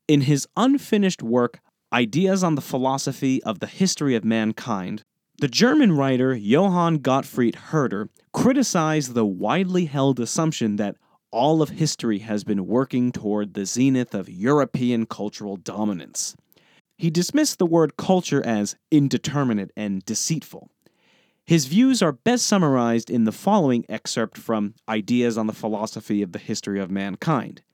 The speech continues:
Quote, Men of all the quarters of the globe who have perished over the ages "You have not lived solely to manure the earth with your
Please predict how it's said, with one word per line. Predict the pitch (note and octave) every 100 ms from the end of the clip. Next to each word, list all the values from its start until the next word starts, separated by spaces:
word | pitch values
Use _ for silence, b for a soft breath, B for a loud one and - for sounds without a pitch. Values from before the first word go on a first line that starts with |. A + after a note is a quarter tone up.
| _ _ _ _ _ -
Quote, | F3+ C3+ - _ _ _ _ _ _ _ _ _ _ -
Men | F3 A#3 A3+ G#3+ F#3+ -
of | C3 -
all | D3+ F#3+ G#3+
the | F#3+
quarters | - D#3 E3+ E3 D#3
of | - B2+ A#2+
the |
globe | A2+ A2 A2 G#2+ G#2+ -
who | B2+
have | A2 -
perished | - E3+ E3+ D3+ -
over | B2 A#2+
the | A2+ -
ages | A2+ G#2+ G#2 G2+ - - b b b -
"You | A#2+
have | B2+ A2
not | B2 G#3 A#3+
lived | - C#3 C3 -
solely | - - F3 F#3 F3 F3
to | -
manure | G#2+ G2+ A2 C#3+ D3
the | C3+ B2+
earth | A#2+ B2 - A2
with | A2
your | G#2+